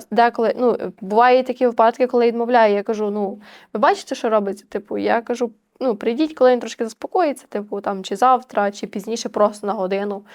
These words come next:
аби він заспокоївся». Ну, типу, це без сенсу. Я наношу дитині травму, вона розуміє, що її тримають силоміць, її щось роблять, і це погано. Ну, типу, в мене є такий брат, якому п'ять років,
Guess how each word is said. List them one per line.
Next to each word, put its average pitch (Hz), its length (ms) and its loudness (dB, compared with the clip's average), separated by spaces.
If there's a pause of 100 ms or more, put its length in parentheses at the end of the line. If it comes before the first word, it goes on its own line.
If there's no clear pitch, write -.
(320)
аби 196 180 0
він 226 220 0
заспокоївся». 220 640 0
Ну, 202 140 -6
типу, 202 260 -8
це 226 300 2 (280)
без 240 200 -4
сенсу. 226 380 0
Я 214 160 0
наношу 233 320 -2
дитині 226 320 -2
травму, 320 480 0 (260)
вона 240 160 4
розуміє, 254 320 2
що 254 140 -2
її 247 80 2
тримають 240 400 2
силоміць, 233 440 -2
її 226 180 -2
щось 214 220 -4
роблять, 220 460 0 (420)
і 220 280 0
це 233 200 2
погано. 233 560 -2
Ну, 240 100 -4
типу, 220 260 -8 (420)
в - 20 0
мене 247 220 2
є 254 80 4
такий 254 240 -4
брат, 208 260 2
якому 233 260 -6
п'ять 233 240 -4
років, 247 340 0